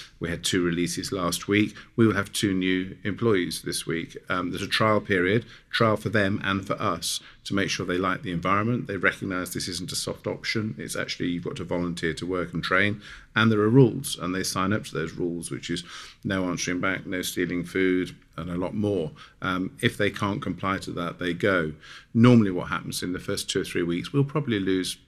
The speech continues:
ten to fifteen percent of them because they weren't ready or we made the wrong decision. Once they've, we've agreed that we're, we're going to do the course and they've signed up, we lose very, very few. The biggest number we lose is, sadly, if they get transferred out of the prison.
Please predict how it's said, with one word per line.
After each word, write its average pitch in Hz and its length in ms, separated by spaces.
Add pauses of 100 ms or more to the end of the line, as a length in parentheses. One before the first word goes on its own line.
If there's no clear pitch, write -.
ten 90 220
to - 80
fifteen 85 420
percent 85 540 (300)
of 90 240
them 78 160
because 85 280
they 95 140
weren't 87 260
ready 90 400
or 85 240
we 87 160
made 85 220
the 85 80
wrong 82 180
decision. 82 560 (380)
Once 123 320
they've, 113 360 (160)
we've 95 220
agreed 95 460
that 82 180 (180)
we're, 87 160
we're 90 160
going 90 140
to - 100
do 92 160
the 87 80
course 98 320
and 87 80
they've 87 140
signed 85 340
up, 82 200
we 92 80
lose 92 240
very, 92 300
very 80 260
few. 80 420 (100)
The 95 260 (180)
biggest 117 360
number 92 180
we 90 160
lose 90 380
is, 85 100
sadly, 85 460
if 78 80
they 87 120
get 90 160
transferred 87 420
out 85 160
of - 40
the 82 60
prison. 82 340